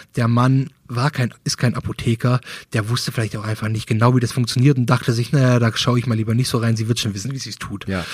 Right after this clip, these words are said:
Speaker 2: so ein Wettlauf gegen die Zeit auch, gegen die, gegen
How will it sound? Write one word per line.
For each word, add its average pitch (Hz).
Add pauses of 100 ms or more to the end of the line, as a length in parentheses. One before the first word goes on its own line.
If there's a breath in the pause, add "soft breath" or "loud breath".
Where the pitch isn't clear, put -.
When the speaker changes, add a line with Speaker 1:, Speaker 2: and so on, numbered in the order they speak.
(100)
Speaker 2:
so 113
ein 98
Wettlauf 107
gegen 107
die 101 (280 loud breath)
Zeit 107
auch, 135
gegen 101
die, 101
gegen 104